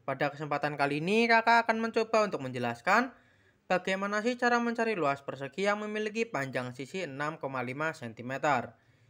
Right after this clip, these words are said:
Kita langsung saja. Perhatikan persegi yang telah Kakak sediakan. Kalian harus tahu bahwa keempat sisi dari sebuah persegi memiliki panjang yang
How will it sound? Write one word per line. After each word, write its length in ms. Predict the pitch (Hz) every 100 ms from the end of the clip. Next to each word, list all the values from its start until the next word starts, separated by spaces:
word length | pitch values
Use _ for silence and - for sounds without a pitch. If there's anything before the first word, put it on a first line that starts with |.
| _
Kita 240 | - 127 131
langsung 240 | 123 123
saja. 480 | 117 - 160 226 247 - _ _ -
Perhatikan 480 | 190 214 247 269 269
persegi 400 | 254 254 247 269
yang 160 | 262
telah 160 | 254 226
Kakak 400 | 220 202 202 196
sediakan. 640 | - 190 214 214 180 151
Kalian 320 | 131 127 135 143
harus 240 | 139 143
tahu 320 | 202 220 180
bahwa 320 | 135 123 123
keempat 480 | - 190 208 226 233
sisi 160 | 208 220
dari 240 | 151 131
sebuah 400 | 127 214 226 214
persegi 480 | 208 190 185 208 190
memiliki 400 | 139 123 123 165
panjang 400 | - 123 123 151
yang 220 | 175 208